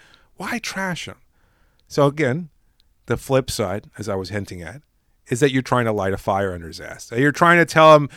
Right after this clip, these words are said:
there are no, no, not so subtle ways. "Tyler, cut the shit.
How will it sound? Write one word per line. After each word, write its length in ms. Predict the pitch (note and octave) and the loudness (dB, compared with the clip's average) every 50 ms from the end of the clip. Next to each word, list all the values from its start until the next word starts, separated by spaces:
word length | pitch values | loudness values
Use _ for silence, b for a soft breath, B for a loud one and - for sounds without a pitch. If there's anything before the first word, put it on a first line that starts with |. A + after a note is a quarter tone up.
| B B B | B B B
there 100 | D3 C#3+ | -4 -2
are 40 | |
no, 520 | C3 C3 C3+ C#3 D3 D3+ D3+ D3 C#3+ C3+ B2 _ _ _ _ _ B2+ G#2+ _ | 0 2 2 4 4 4 2 0 -2 -4 -8 _ _ _ _ _ -20 -20 _
no, 260 | - B2 A#2+ C3+ D3 C#3 | -12 -2 0 0 0 0
not 300 | C#3+ C#3 D#3 - - - | 2 4 4 4 6 6
so 160 | - E3 E3+ | 2 2 2
subtle 400 | - - - D#3 D3+ D3+ C#3+ C3+ | 2 4 4 6 6 6 4 4
ways. 480 | B2 B2+ A#2+ A2+ G#2 G2 F#2+ - - - _ _ _ _ _ _ _ _ _ _ | 4 2 2 2 0 -2 -4 -6 -12 -14 _ _ _ _ _ _ _ _ _ _
"Tyler, 340 | - - D#3 D3 C#3+ C#3+ C#3+ | -6 -2 0 0 0 0 -2
cut 220 | - - E3 - | -4 -6 -8 -6
the 80 | - D#3 | -6 -14
shit. 360 | - - - E2+ D#2+ F2 - | -14 -12 -12 -12 -12 -12 -14